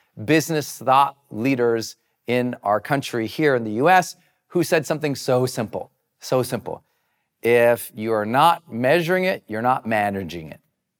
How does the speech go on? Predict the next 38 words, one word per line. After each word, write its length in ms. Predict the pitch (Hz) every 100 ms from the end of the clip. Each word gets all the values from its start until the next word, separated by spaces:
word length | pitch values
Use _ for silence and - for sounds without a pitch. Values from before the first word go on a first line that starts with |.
| _
If 140 | -
you're 60 | 95
not 180 | 104
managing 360 | 104 113 120 131
it, 140 | 131
you 80 | 90
can't 260 | - 107 110
succeed 380 | 139 - 185 143
at 160 | 95
it. 80 | 85 _ _ _ _ _ _ -
You 80 |
gotta 160 | 139 202
measure 360 | 196 294 135 110
it. 180 | - _ _ _ _
Is 200 | 190 190
it 180 | 214 160
working? 640 | 147 220 285 - 135 85 _ _ _ _ _ _ _ _ -
So 260 | - 180 165
if 140 | 156
I 120 | 190
came 260 | 202 220 226
into 140 | 240
your 80 | 233
business 320 | 214 220 240
today, 160 | - 170
even 140 | 170
though 80 | 185
I 20 |
go, 60 | 147
"Yeah, 160 | 143 165
yeah, 160 | 165
yeah, 140 | 156 147
yeah, 120 | 135
yeah," 220 | 120 95 - _ _ -
I 200 | 139 175
would 180 | 185 175
say 160 | 196 180
this, 340 | 131 - -